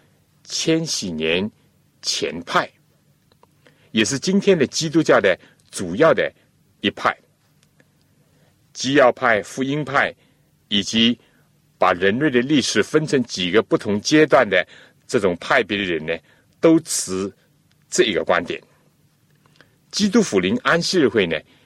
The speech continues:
也同样相信一千禧年是在基督复临之后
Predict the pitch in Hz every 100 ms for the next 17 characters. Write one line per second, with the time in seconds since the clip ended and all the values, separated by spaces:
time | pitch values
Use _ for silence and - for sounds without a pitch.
0 | _ 95 95 - - 117 175 147 - 147
1 | 147 151 104 - _ _ _ 165 - -
2 | 175 160 - 101 80 82 95 _ _ _
3 | _ _ _ - - 120 117 104 - 175
4 | 160 180 - - 87 90 - - 165 -
5 | 208 117 -